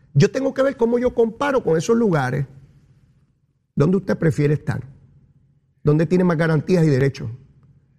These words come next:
¿Dónde tiene más recursos y posibilidades de vida? Con todo y la tragedia de Luma. ¿Sí? ¿Dónde le dan la púa? ¿Dónde nos dan grandes recursos económicos para poder salir de tragedia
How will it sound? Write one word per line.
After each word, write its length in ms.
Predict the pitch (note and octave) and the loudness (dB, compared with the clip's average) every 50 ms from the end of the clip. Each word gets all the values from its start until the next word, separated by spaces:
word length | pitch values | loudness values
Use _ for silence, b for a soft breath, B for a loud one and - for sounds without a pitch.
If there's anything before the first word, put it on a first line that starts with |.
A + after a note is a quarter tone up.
| _ | _
¿Dónde 280 | - C#3 C#3+ D3+ D#3+ D#3+ | -2 0 0 2 0 0
tiene 180 | - F3+ E3 | 0 0 2
más 160 | D3 E3+ F3 F3 | 2 2 2 0
recursos 360 | F3 E3+ - F#3+ F3 - D#3+ | 0 0 0 -2 -2 -2 -4
y 60 | - | -4
posibilidades 500 | C#3+ C3 - D3 C3 A#2+ B2 B2+ C3+ C#3+ | -4 -2 0 0 0 2 2 0 0 0
de 80 | C#3 C#3 | 0 0
vida? 280 | B2+ A2+ G#2+ G2+ G#2 | 0 0 -2 -4 -2
Con 260 | - - A#3+ A#3+ - | 0 0 0 0 0
todo 240 | - D4+ D#4 D#4+ E4 | -4 -4 -2 -2 0
y 40 | D#4+ | 0
la 120 | D#4 D4 | 0 0
tragedia 380 | - C4+ C#4 C#4 C#4+ C#4+ C#4 C4+ | 0 0 -2 0 0 0 0 0
de 100 | B3+ A#3 | 0 2
Luma. 340 | G#3+ G3 F3 D#3 C3+ G#2 - - - - - - _ _ _ _ _ _ _ _ _ _ _ _ - | 2 2 0 0 -2 -4 -8 -16 -20 -20 -20 -20 _ _ _ _ _ _ _ _ _ _ _ _ 0
¿Sí? 640 | - A3+ D4 E4 F4 E4 D4 - - - - - _ _ _ _ _ _ _ _ _ _ _ _ _ _ _ _ _ - | 0 2 2 0 -2 -4 -6 -8 -14 -20 -20 -20 _ _ _ _ _ _ _ _ _ _ _ _ _ _ _ _ _ -2
¿Dónde 260 | E3 G3 B3 C#4+ D4+ | 0 0 2 0 0
le 60 | D4+ | 0
dan 180 | D4+ D4+ D#4 D#4+ | 0 0 0 0
la 180 | D#4+ D#4 D#4 | 0 -2 -2
púa? 640 | - D#4+ E4+ E4+ E4 D#4 - - - - - - _ _ _ _ _ _ _ _ _ _ _ _ _ _ _ _ _ _ _ _ _ _ _ _ _ _ _ _ _ _ _ _ _ _ _ - | -4 -6 -4 -2 -2 -2 -2 -2 -6 -10 -20 -20 _ _ _ _ _ _ _ _ _ _ _ _ _ _ _ _ _ _ _ _ _ _ _ _ _ _ _ _ _ _ _ _ _ _ _ 2
¿Dónde 240 | F3+ A3+ C4+ D4 | 2 2 2 0
nos 100 | D4 C#4 | -2 -2
dan 200 | A#3 D4+ D4+ D4 | 0 -2 -2 -2
grandes 320 | C#4 C#4 C#4+ D4 C#4+ D4+ C#4+ | -2 -2 -2 -2 -2 -2 -2
recursos 480 | C#4+ C#4 C4 - D4 A#3+ - D4 D4 | -2 -2 -4 -4 -6 -4 -2 0 -2
económicos 580 | C#4+ - C4+ C4 C4+ C#4+ D4 C#4 C#4 G#3+ B3 - | 0 0 0 0 0 2 0 0 0 2 0 -2
para 240 | - A3 G#3 G3 F#3 | -2 -2 -6 -4 -2
poder 200 | G3+ G#3 A3+ A#3+ | 0 0 0 0
salir 300 | - C4 B3 B3 C4 C4 | 0 -2 -2 0 2 2
de 120 | B3+ B3+ | 2 0
tragedia 600 | B3+ A3+ A3 G3+ A#3+ B3+ B3+ A3+ G3 C#3+ G#2 - | 0 0 0 2 2 2 2 0 -2 -6 -6 -8